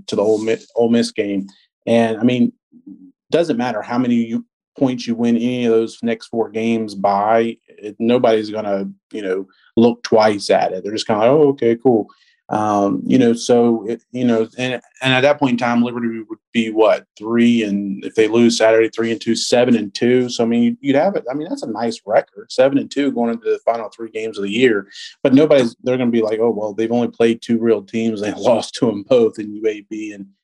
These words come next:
and Syracuse." So I'm not gonna say it's a do or die game, but I do agree it's very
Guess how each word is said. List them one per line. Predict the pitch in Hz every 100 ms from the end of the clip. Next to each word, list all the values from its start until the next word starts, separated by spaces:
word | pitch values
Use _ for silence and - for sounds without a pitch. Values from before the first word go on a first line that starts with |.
| -
and | 104 98
Syracuse." | 113 113 107 - 104 98
So | 113 120 117 - -
I'm | 196
not | 180
gonna | 139
say | 139
it's | 123
a | 107
do | 123
or | 120
die | 98 110 113
game, | 120 123 127
but | 117
I | 113
do | 139
agree | 151 113 131
it's | 127 -
very | 110 120